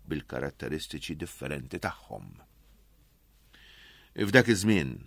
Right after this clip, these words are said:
kien hemm ħafna jsostnu li ħmar tajjeb jinbih f'pajjiżu. Allura,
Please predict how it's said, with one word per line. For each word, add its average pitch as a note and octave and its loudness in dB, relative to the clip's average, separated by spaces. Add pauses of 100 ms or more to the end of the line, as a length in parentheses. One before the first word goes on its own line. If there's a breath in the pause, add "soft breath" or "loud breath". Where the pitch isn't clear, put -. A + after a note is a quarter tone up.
(1300 loud breath)
kien D#3 2
hemm C#3 4
ħafna D#3+ 0
jsostnu D#2+ -4
li D2+ 0 (120)
ħmar A#2 8
tajjeb E2+ 0
jinbih F2+ 4
f'pajjiżu. C2 -8 (1400 loud breath)
Allura, E3 8